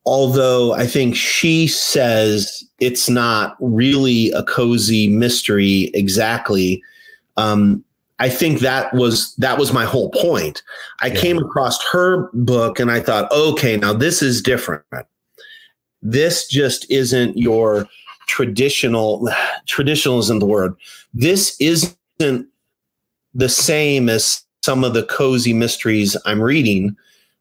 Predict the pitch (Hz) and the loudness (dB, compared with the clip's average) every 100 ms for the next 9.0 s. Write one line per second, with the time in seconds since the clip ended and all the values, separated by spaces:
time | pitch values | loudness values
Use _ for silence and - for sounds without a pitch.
0 | - 107 95 127 - 131 143 - - 127 | -2 0 0 0 0 0 -2 -4 -2 0
1 | 131 123 - - 120 107 123 _ _ _ | 2 0 -4 -2 0 0 -2 _ _ _
2 | _ _ - 143 147 175 214 185 202 190 | _ _ -2 0 2 2 2 2 2 2
3 | 147 - 151 151 127 - 185 104 82 69 | 0 -2 0 2 0 0 0 0 -4 -8
4 | - _ _ _ - 117 113 107 101 - | -16 _ _ _ -4 -2 0 0 0 -2
5 | - - - 101 123 139 151 147 143 123 | -12 -14 -4 0 0 0 0 0 0 0
6 | 123 175 180 101 80 - _ _ _ _ | 0 -2 0 -4 -6 -10 _ _ _ _
7 | _ _ - - - - 143 131 139 139 | _ _ -16 -14 -16 -4 0 0 2 0
8 | 131 147 165 147 123 - 107 80 - | 0 2 2 0 0 0 0 -2 -4